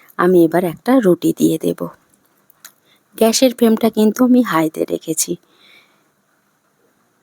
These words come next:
এটা কিছুক্ষণ যাওয়ার পরে আমি উল্টে দিয়েছি।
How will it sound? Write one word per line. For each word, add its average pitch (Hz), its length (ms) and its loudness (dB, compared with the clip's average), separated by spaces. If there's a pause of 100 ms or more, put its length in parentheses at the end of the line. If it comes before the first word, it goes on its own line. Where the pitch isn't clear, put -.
এটা 214 220 -2
কিছুক্ষণ - 560 -4
যাওয়ার 165 360 -2
পরে 202 220 -2 (160)
আমি 170 260 0
উল্টে 165 360 2
দিয়েছি। 165 420 -4